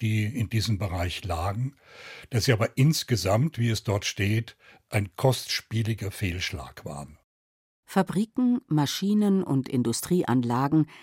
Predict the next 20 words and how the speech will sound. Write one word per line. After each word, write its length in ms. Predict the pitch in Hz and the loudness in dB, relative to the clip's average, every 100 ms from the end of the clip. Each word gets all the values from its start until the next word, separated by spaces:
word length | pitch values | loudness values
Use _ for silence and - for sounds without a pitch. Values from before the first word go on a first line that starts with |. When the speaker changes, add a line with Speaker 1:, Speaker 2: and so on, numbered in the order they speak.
| - | -10
Speaker 2:
sind 300 | - 180 202 | 0 2 2
also 260 | 185 196 202 | -4 -4 -2
in 160 | 185 | 0
einem 240 | - 190 175 | 2 4 4
relativ 640 | 165 233 220 - 202 - | 2 -2 -2 -2 -2 -2
guten 380 | 180 185 - 208 | -6 -4 -4 -2
Zustand. 640 | - 135 - 98 98 - - _ _ | 2 2 2 -6 -8 -12 -20 _ _
Sie 160 | - 151 | -6 -2
können 340 | 151 135 131 | 0 2 2
schnell 360 | - 135 143 147 | 2 2 4 2
flott 360 | - 185 - | 0 -2 0
gemacht 380 | 160 143 139 - | 0 2 0 -2
werden, 300 | 147 147 139 - - - | 0 2 0 0 -14 -8
um 220 | - 170 | 2 2
Westdeutschland 760 | 165 180 - 170 - 185 185 - | 4 0 -2 -2 -2 -2 -2 -2
wieder 260 | 170 156 | 0 2
mit 200 | 165 165 | 0 0
Industrieprodukten 1160 | - 175 180 - 147 135 135 123 107 - - 110 | -2 -2 -2 -2 -2 0 -2 -2 -4 -6 -4 -2
zu 200 | - 120 | -2 -4
versorgen. 600 | - 107 104 104 - | -4 -4 -4 -6 -8